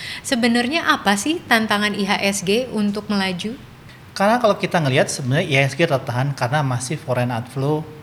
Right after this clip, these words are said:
Speaker 2: atas saham-saham Indonesia. Kurang lebih kalau dilihat dari akumulasi nine month foreign
Speaker 1: Hmm.
Speaker 2: net sell atas saham Indonesia adalah sebesar empat puluh tiga triliun.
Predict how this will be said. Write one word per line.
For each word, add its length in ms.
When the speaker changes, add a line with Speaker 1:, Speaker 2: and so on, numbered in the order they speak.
Speaker 2:
atas 560
saham-saham 480
Indonesia. 480
Kurang 400
lebih 400
kalau 320
dilihat 480
dari 240
akumulasi 800
nine 240
month 480
foreign 400
Speaker 1:
Hmm. 80
Speaker 2:
net 80
sell 400
atas 400
saham 160
Indonesia 400
adalah 320
sebesar 640
empat 640
puluh 240
tiga 400
triliun. 560